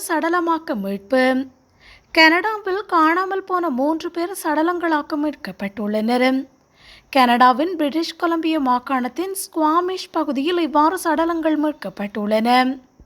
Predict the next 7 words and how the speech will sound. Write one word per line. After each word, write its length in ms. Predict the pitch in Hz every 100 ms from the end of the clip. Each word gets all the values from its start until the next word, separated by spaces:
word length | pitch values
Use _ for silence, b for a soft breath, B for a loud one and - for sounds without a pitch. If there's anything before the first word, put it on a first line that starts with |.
| b b b b 302
மலையேறிகள் 800 | 311 320 403 480 440 392 392 339
மூவரே 360 | 311 302 302 339 381
இவ்வாறு 400 | 262 302 320 392
சடலங்களாக 720 | 339 302 339 359 349 339 339 285
மீட்கப்பட்டுள்ளார்கள் 1080 | 285 311 359 - 320 330 311 302 302 285 269
என்பது 260 | 262 285
குறிப்பிடத்தக்கது. 960 | 320 359 302 196 190 202 202 226 214